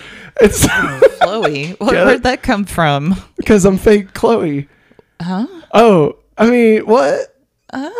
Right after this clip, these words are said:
Speaker 1: Bye. And she's like, "Hey, Lana, listen, I talked to Whitney, and he explained everything, y-, you know, and I think it's great that you can now be with Clark." And I was like, "What the fuck are you talking about?"
Speaker 2: Is everybody, like, is
Speaker 1: Nah,
Speaker 2: no,
Speaker 1: that's
Speaker 2: no, no,
Speaker 1: not
Speaker 2: no,
Speaker 1: yet.
Speaker 2: it's later, it's later.
Speaker 1: Yeah. She's like,
Speaker 2: Uh,
Speaker 1: "What? What do you mean? I'm, I'm really surprised you'd be ready to ma-,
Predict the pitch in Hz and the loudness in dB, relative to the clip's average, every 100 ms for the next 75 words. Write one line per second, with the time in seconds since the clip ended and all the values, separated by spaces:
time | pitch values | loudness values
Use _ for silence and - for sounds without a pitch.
0 | - - - 226 170 - - - - - | -8 -4 -2 -2 -6 -10 -20 -20 -16 0
1 | 190 175 170 165 160 170 185 165 139 120 | 0 0 -2 0 0 0 0 0 0 -2
2 | 120 123 139 123 120 123 117 117 113 147 | -6 -6 -4 -4 -4 -6 -6 -10 -6 -6
3 | 139 131 147 139 135 127 151 165 - 180 | -2 0 2 2 0 -2 -4 -6 -6 -6
4 | 175 175 170 139 123 123 147 _ _ _ | -4 -6 -8 -8 -10 -12 -16 _ _ _
5 | - - - 139 139 156 - 135 147 151 | -18 -14 -6 -4 -4 -6 -6 -6 -6 -6
6 | 143 - 123 113 - 123 127 113 117 113 | -8 -8 -10 -10 -12 -12 -8 -8 -8 -10
7 | 117 - 95 78 90 - _ _ _ 160 | -10 -10 -10 -10 -14 -20 _ _ _ -4
8 | 170 226 247 320 370 539 - 415 381 285 | -2 -2 -2 0 2 2 4 0 0 -2
9 | 262 392 262 285 311 208 156 131 185 285 | 0 2 4 2 2 0 2 2 2 0
10 | 392 349 359 349 262 208 131 _ 165 - | 2 2 2 0 0 -2 -4 _ -6 -6
11 | 160 165 180 214 240 240 - 220 113 190 | -4 2 4 4 2 2 2 2 0 -2
12 | 147 135 139 143 123 123 - - - - | -2 -2 -2 -2 -2 -2 -8 -18 -18 -12
13 | 190 202 143 185 330 254 262 302 269 349 | -6 0 2 2 2 0 0 0 0 0
14 | 233 143 156 165 190 247 214 190 220 220 | -2 -2 -4 -2 0 0 -4 -2 -2 -2
15 | 185 190 185 180 196 196 160 160 165 | -4 -6 -4 -2 0 0 0 -2 -4